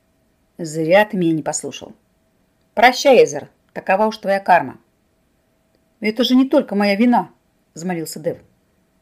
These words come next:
«План твоего пленения предложил Слай, и это он создал систему ловушки. Да, я проявил слабость и поддался на его уговоры.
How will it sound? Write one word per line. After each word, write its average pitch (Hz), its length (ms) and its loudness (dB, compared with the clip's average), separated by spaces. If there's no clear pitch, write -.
«План 269 240 4
твоего 254 320 2
пленения 262 440 2
предложил 247 460 0
Слай, 254 380 2
и 247 80 0
это 277 240 4
он 247 180 6
создал 208 320 0
систему 208 400 -4
ловушки. 196 480 -4
Да, 208 260 4
я 180 160 2
проявил 226 380 2
слабость 220 480 0
и - 40 -12
поддался 202 460 2
на 185 40 -8
его 190 180 -8
уговоры. 196 480 -4